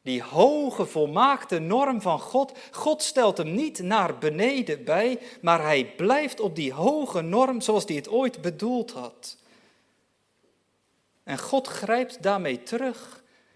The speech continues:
op het begin, Genesis één en twee.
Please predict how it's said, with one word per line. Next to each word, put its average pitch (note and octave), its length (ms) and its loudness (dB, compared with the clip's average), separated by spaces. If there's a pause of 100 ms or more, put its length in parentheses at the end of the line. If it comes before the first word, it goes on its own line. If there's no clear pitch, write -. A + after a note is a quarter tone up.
(340)
op D#3+ 160 -2
het - 160 -4
begin, A3+ 580 -2
Genesis G3+ 960 -4
één A3 420 -4
en E3+ 240 -8
twee. D#3 580 -10